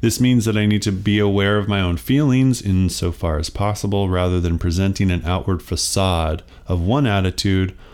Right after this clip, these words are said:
while actually holding another one." Um, it, it, he says, "It is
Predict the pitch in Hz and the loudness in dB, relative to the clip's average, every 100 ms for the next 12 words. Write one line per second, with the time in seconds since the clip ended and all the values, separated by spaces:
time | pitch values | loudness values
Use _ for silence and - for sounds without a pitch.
0 | - 113 101 92 87 - 95 82 85 82 | -6 -4 -2 -2 -4 -2 -2 0 0 0
1 | 85 90 95 107 98 80 78 95 - - | 0 0 0 0 -2 -4 -6 -10 -14 -20
2 | - - - - - - - - - - | -20 -20 -20 -18 -14 -14 -14 -16 -18 -20
3 | - - - - 95 92 90 85 85 82 | -20 -20 -20 -6 -2 0 0 0 -2 -4
4 | - - - - - - - 113 110 104 | -10 -20 -20 -20 -20 -20 -2 -2 -2 -6
5 | - 117 - 117 110 117 117 | -2 -2 0 0 0 2 0